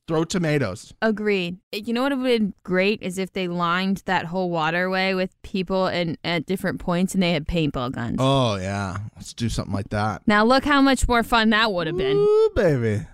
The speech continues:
Speaker 1: Let's go. Some tomatoes. I know we did tomatoes once on the challenge, throwing tomatoes
Speaker 2: Oh,
Speaker 1: at people.
Speaker 2: yeah.
Speaker 1: Bring it on.
Speaker 2: Anything other than this water bullshit. I don't know. I was just very, very angry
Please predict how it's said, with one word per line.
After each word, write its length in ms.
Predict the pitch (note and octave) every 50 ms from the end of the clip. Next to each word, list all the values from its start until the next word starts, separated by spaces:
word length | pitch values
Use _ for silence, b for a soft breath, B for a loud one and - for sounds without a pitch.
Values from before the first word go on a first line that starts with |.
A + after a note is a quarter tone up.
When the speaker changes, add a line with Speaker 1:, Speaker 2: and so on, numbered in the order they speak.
| - _ _ _ _ _
Speaker 1:
Let's 240 | - G2+ C#3 E3 -
go. 440 | - C#3 C3 D3 - C#3+ E3 - - _ _ _ _ _ _ _ _
Some 180 | - - C3 A#2+
tomatoes. 720 | - D3 C3+ B2+ B2+ B2 C3+ C#3+ D3+ D#3 D#3+ E3 D#3+ C#3 -
I 80 | - B2+
know 120 | D3 E3
we 100 | D#3+ D#3
did 160 | C#3+ C#3+ B2+ -
tomatoes 540 | - A#2+ A2 G#2 A2 B2+ C3+ D3+ C#3+ C3 C#3
once 240 | C#3+ C#3+ C#3 -
on 100 | - C#3+
the 60 | C#3+ C#3
challenge, 460 | - - C3+ C#3+ C#3+ C#3+ C#3+ - - G2+ - -
throwing 240 | A2+ A2+ A#2 A2+ G#2
tomatoes 540 | - - - - A4 B4 C5 C5+ F4+ G#3 -
Speaker 2:
Oh, 40 | -
Speaker 1:
at 80 | D#3
people. 360 | - - D3+ C#3+ - - - C#5+ C#5+ C#5+ D5 D5 D5 D5 D5 C#5+ C5+ A#4+
Speaker 2:
yeah. 360 | F4+ C4 A3 F3+ D#3 D3 D#3 D#3+
Speaker 1:
Bring 360 | G#2+ G2+ A#2+ C3+ D3 D3 A#2+
it 120 | F#2+ E2+ _ _ -
on. 500 | G2+ B2 C#3 C3+ A#2 G2 F#2 D#2+ D#2+ - _ _ _ _ _ _ _ _ _ _ _ _ _ _ -
Speaker 2:
Anything 500 | A3+ C4 E4 G#4 A4+ G4+ - G4+ G4 E4+
other 300 | C4+ C4 C#4 D#4+ E4 E4
than 180 | C4 D4 C#4+ C#4+
this 240 | C#4 C4+ C4 - - G3 F3+ E3 -
water 520 | F#3 F#3 F#3 G3 G#3+ A#3+ C4+ C4 A#3 G#3+
bullshit. 560 | G3 D#3 - F#3+ F#3 F#3 F3 - - F#3+ F#3 -
I 140 | - G#3+ C4
don't 140 | C4+ B3+ A3
know. 220 | F#3+ E3 D#3+ D#3 -
I 140 | - G3+ A#3+
was 140 | C4+ C#4+ -
just 180 | C4 A#3+ -
very, 580 | G3 F#3 G3 G3 G3 F#3+ F#3+ F#3+ F#3 F3+ F3 - -
very 440 | F3 F3 F#3+ F#3 F3+ F3 F3 E3+ D3+
angry 600 | B2 D#3+ D#3+ D#3+ D3+ D#3+ D#3 D3+ D#3 D#3+ E3